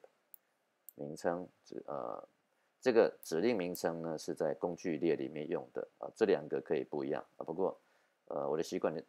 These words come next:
是这两个呢就让它一样，才比较不会弄乱自己。OK，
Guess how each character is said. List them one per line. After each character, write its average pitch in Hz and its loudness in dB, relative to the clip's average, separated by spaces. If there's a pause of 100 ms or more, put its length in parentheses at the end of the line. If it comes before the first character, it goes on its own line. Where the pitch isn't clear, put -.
(100)
是 73 -2 (140)
这 - -2
两 64 -4
个 69 -6
呢 67 -8
就 80 -4
让 78 -4
它 71 -4
一 55 -8
样， 69 -8 (460)
才 76 -4 (380)
比 76 -4
较 78 0
不 76 -4
会 76 0
弄 78 -8
乱 78 -2
自 76 -6
己。 - -14 (220)
OK， 87 -2